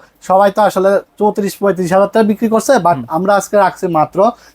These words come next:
Speaker 1: তিরিশ হাজার পাঁচশো টাকা।
Speaker 2: তিরিশ হাজার পাঁচশো?
Speaker 1: Only তিরিশ হাজার পাঁচশো টাকায়, মানে পঞ্চাশ
Speaker 2: এইটা
Speaker 1: ইঞ্চি
Speaker 2: তো
Speaker 1: টেলিভিশন।
Speaker 2: আপনি একবারে তেতাল্লিশ ইঞ্চির দামে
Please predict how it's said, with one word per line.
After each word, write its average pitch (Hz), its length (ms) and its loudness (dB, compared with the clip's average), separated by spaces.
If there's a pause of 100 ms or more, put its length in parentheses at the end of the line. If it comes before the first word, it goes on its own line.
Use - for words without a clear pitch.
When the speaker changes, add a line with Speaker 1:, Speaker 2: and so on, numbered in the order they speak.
(120)
Speaker 1:
তিরিশ 247 260 4
হাজার 156 160 2
পাঁচশো 117 260 -6
টাকা। 101 280 -12
Speaker 2:
তিরিশ 254 300 -2
হাজার 262 200 0
পাঁচশো? 247 400 2
Speaker 1:
Only 277 260 0 (100)
তিরিশ 226 320 -2
হাজার 233 240 2
পাঁচশো 208 400 -2
টাকায়, 220 340 0 (420)
মানে 170 320 2 (160)
পঞ্চাশ 254 420 2
Speaker 2:
এইটা 233 120 2
Speaker 1:
ইঞ্চি 220 120 0
Speaker 2:
তো 226 160 2
Speaker 1:
টেলিভিশন। 214 360 2
Speaker 2:
আপনি 202 160 -2
একবারে 202 280 -2
তেতাল্লিশ 208 480 -2
ইঞ্চির 196 340 -2
দামে 175 200 2